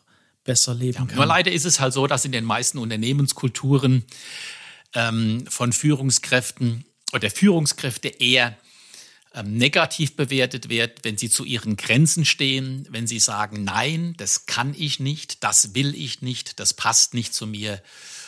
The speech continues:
Speaker 2: Das sind wir mit dem Thema, ähm, Gesundheit, sich gesundheitsförderliche Unternehmenskultur.
Speaker 1: Wir vertiefen und, äh, werden es weiter besprechen.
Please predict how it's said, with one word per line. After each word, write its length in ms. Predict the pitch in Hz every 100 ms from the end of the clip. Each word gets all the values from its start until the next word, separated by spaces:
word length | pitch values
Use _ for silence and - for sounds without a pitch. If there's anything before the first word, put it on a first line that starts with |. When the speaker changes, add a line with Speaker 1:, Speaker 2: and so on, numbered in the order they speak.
| - - - _
Speaker 2:
Das 160 | - 127
sind 80 | 151
wir 100 | 135
mit 180 | 139 -
dem 120 | 123
Thema, 440 | 120 120 113 104 - -
ähm, 360 | 107 104 98 -
Gesundheit, 540 | - 113 110 110 117 -
sich 560 | - - - 135 -
gesundheitsförderliche 840 | - 120 185 196 - 143 143 156 185
Unternehmenskultur. 960 | 190 226 131 107 104 - 98 - 92 101 - - - - - -
Speaker 1:
Wir 160 | 151
vertiefen 580 | 156 151 - 233 - 220
und, 300 | 180 170 -
äh, 300 | 156 147 147 143
werden 180 | 180
es 160 | 190 -
weiter 420 | 185 226 208 190
besprechen. 840 | 185 160 151 - 156 190 196 196